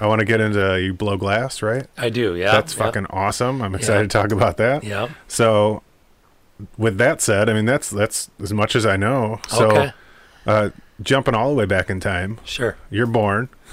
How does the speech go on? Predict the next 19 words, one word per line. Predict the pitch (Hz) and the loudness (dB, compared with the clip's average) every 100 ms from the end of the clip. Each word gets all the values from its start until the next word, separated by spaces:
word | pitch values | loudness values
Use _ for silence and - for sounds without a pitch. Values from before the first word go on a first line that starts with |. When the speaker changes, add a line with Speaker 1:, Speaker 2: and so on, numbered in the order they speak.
| - - | -10 -8
Speaker 1:
<laughs> | - 147 - - 127 | -2 -2 -2 -6 -10
Speaker 2:
Nineteen | 113 95 127 | -6 -4 -2
eighty-one, | 131 151 156 135 160 | 0 2 2 0 2
Speaker 1:
Um, | |
Speaker 2:
July | 113 110 107 | 4 4 6
Speaker 1:
what, | 113 135 | 6 6
uh, | 135 | 6
Speaker 2:
twenty-first, | 127 135 - | 6 2 -4
yeah. | 104 131 127 123 139 | -4 -4 -2 -2 0
Speaker 1:
<laughs> | |
what | 113 131 | 2 4
are | 139 | 4
Speaker 2:
<laughs> | |
Speaker 1:
your, | 139 135 127 | 4 4 2
do | - 113 | 0 2
you | |
have | 127 117 | 2 2
any | 120 | -2
siblings? | - 139 185 202 - | 0 -2 -2 -6 -10